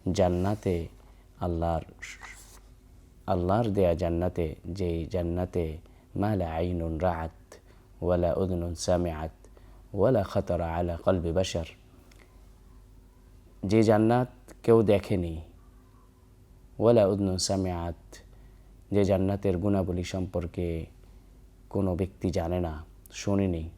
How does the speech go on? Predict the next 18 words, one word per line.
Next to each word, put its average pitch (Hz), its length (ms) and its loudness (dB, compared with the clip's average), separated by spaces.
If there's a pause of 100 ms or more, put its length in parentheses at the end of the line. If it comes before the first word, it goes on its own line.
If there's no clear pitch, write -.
(1500)
ওয়ালা 92 320 2
খাতারা 95 420 -4
আলা 82 320 -4 (160)
কলবি 87 260 0
বাশার, 85 340 -4 (440)
কেউ 90 220 0
এটাকে 85 420 -6
কল্পনাও 90 520 0
করতে 85 340 -6
পারে 82 260 -4
না। 80 200 -10 (640)
সেই 117 300 2
জান্নাতের 85 500 -2
মালিক 78 300 -8
যেন 85 140 -6
আল্লাহ 82 280 -8
আমাদেরকে 80 400 -8
বানান 92 300 0